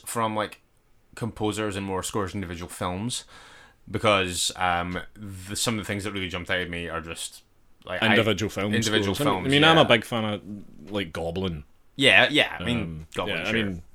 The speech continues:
Speaker 1: I think that the, the kind of things that have jumped out at me over the last little while, um, there's a f-, one huge one for me actually. Uh, was there was a film that won Best Foreign Language Film at the Oscars,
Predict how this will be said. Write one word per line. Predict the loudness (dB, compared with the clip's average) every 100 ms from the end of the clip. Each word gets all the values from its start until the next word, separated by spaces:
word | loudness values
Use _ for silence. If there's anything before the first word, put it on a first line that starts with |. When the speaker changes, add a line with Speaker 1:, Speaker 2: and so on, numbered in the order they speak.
| -4 6
Speaker 1:
I | 8 8 6 4 2 0 -2
think | 0 -2 -2
that | -2
the, | 0
the | 0 -2 0
kind | 2 4
of | 4
things | 2 4
that | 2
have | 2
jumped | 0 2
out | 2
at | 2
me | 0 0
over | 0
the |
last | 0 0
little | 0
while, | 2 4 4
um, | 4 6 4 0 -2
there's | 2 2 0
a | -4
f-, | -8 -10 -14 -14 -14 -12 -6
one | 4 6 6
huge | 2 0 2
one | 0 -2
for | -4
me | -4
actually. | -6 -6 -10 -10 -12 -20 -20 -20 -12 2
Uh, | 6 6 6
was | 2 4 6 6 0
there | -6
was | -6
a | 0
film | 2 4
that | 2
won | 2 4 4 4 0 2
Best | 2 2
Foreign | 4 4 4
Language | 2 0 -2
Film | -2 -4
at |
the | -6
Oscars, | -6 -4 -2 -4 -4 -6